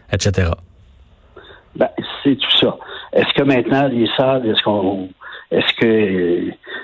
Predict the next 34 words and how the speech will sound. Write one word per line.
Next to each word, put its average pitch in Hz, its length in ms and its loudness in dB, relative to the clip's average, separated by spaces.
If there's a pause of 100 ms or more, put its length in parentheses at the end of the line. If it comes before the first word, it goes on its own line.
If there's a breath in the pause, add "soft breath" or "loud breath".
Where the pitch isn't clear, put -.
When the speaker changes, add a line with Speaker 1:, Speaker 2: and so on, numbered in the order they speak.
(680 loud breath)
Speaker 2:
l'argent, 120 680 2
il 107 160 2
y 104 60 4
a 104 40 2
de - 80 -8
l'argent 107 300 2
public, 104 640 0
euh, 95 140 2
dans 98 160 2
le 87 60 0 (120)
six - 240 0
millions, 101 640 2 (200)
par 98 120 2
exemple, 101 460 2
ou - 20 -8
de 92 100 -2
l'argent 98 320 2
qui - 140 -6
viendrait 92 460 2
de 92 140 -2
la 87 180 0
phase, 95 420 2 (140)
euh, 87 360 0
des 92 220 0
phases 95 300 2
de 92 160 -2
mesures 95 280 0
d'urgence 95 640 0
fédérales 95 540 0 (460 loud breath)
pourrait 127 540 4
aider 170 260 2
à 170 80 0 (100)
ça ? 185 160 -6 (640 loud breath)
Euh, - 160 -6